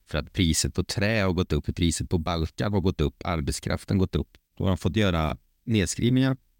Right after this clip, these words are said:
vilket innebär att de har tagit in en stor summa pengar. Jag kommer komma in på det här senare.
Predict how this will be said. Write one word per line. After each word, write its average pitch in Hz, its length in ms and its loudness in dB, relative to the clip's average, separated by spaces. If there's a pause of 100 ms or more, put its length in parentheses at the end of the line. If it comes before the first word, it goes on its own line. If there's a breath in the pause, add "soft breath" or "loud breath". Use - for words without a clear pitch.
(140)
vilket - 320 -4
innebär 71 260 2
att 65 80 -4
de 71 100 0
har 67 80 0
tagit 71 260 -4
in 101 380 4 (260)
en 78 220 -2
stor 101 300 2
summa 85 280 2
pengar. 117 400 2
Jag 78 100 -2
kommer 76 180 0
komma 76 200 2
in 71 120 0
på 76 80 -2
det 69 60 -2
här 64 100 -2
senare. 71 480 -2